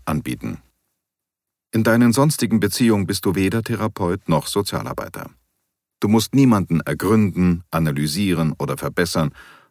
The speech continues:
und solltest das auch lassen. Es entmündigt dein Gegenüber, bringt eure Beziehung in Schieflage und wird dir am Ende noch nicht einmal gedankt. Eine Freundin half ihrem Ex-Mann jahrelang mit viel Geld und noch mehr Verständnis.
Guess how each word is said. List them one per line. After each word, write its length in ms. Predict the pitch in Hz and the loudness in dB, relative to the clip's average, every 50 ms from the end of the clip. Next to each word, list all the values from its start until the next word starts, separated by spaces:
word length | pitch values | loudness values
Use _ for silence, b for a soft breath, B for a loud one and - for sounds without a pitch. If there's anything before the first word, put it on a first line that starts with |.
| B _ - | B _ -8
und 140 | 90 87 | -6 -4
solltest 380 | - 87 82 76 - 76 - - | -2 -2 -2 -2 -4 -8 -8 -6
das 140 | - - - | -8 -6 -8
auch 140 | 57 - - | -10 -6 -4
lassen. 380 | 82 82 78 - 58 - - - _ _ _ _ _ _ _ _ _ _ _ _ _ _ | -4 -4 -4 -4 -8 -10 -14 -16 _ _ _ _ _ _ _ _ _ _ _ _ _ _
Es 140 | - 92 - | -8 -4 -2
entmündigt 680 | - 117 92 - 110 113 117 123 117 92 87 80 - - | 0 0 -2 2 2 4 4 4 4 2 0 -2 -2 -2
dein 160 | 87 82 82 | -2 -2 0
Gegenüber, 720 | 78 - 85 76 80 80 78 - 85 87 76 82 82 82 78 B B B B B B B B B | 0 0 -2 0 0 -2 -2 0 -2 0 2 2 0 0 -2 B B B B B B B B B
bringt 320 | - - 85 85 82 - - | -8 -4 -2 -2 -2 -4 -2
eure 240 | 90 87 85 85 82 | -2 0 0 0 0
Beziehung 500 | 85 85 - - 117 110 101 87 87 80 | -2 -2 -2 0 2 2 2 2 2 0
in 80 | 76 | -2
Schieflage 760 | 78 - - 113 95 85 - 85 87 85 85 85 80 87 85 | -2 -2 -2 -2 -2 -2 -2 -2 0 0 0 0 0 0 0
und 180 | 82 82 82 - | 0 0 -2 0
wird 180 | 85 85 85 - | -2 -2 0 0
dir 80 | 90 | -2
am 100 | 80 82 | -2 0
Ende 320 | - 90 90 90 82 85 80 | -2 0 0 0 0 0 0
noch 180 | 78 78 - | -2 -2 -2
nicht 200 | 107 104 95 - | -2 -4 -4 -4
einmal 200 | 87 80 76 71 | -4 -4 -4 -4
gedankt. 500 | - 147 135 107 95 82 - - - - _ _ _ _ _ _ _ _ _ _ _ _ _ _ _ _ _ _ _ | -4 -4 -4 -2 -4 -4 -6 -8 -16 -20 _ _ _ _ _ _ _ _ _ _ _ _ _ _ _ _ _ _ _
Eine 200 | - 104 110 107 | 0 2 2 2
Freundin 580 | 101 - 107 117 131 131 120 95 95 90 90 87 | 2 2 2 2 4 4 4 4 2 0 0 0
half 240 | 92 90 90 85 - | 0 -2 -2 -2 -4
ihrem 260 | - 85 80 82 78 | -6 -4 -2 -2 -2
Ex-Mann 460 | - 87 90 87 - - 85 80 80 78 | -2 -4 -4 -4 -4 -2 -2 0 0 0
jahrelang 560 | 78 98 107 101 80 80 78 76 71 71 69 | -2 -2 -2 -2 -2 -2 -2 -2 -2 -4 -4
mit 240 | 65 64 62 - - | -4 -6 -6 -6 -4
viel 320 | - 117 107 85 71 67 | -4 -2 0 0 -2 -2
Geld 400 | - 85 85 78 69 69 - - B B B B | -2 -2 -2 -2 -4 -6 -8 -14 B B B B
und 180 | - 82 80 - | -6 -6 -4 -2
noch 260 | 95 95 92 90 - | 0 -2 -2 -2 -4
mehr 140 | - 67 67 | -6 -6 -6
Verständnis. 640 | - - 69 - - 82 71 - - - - - | -8 -10 -8 -4 -4 -4 -4 -6 -8 -10 -10 -10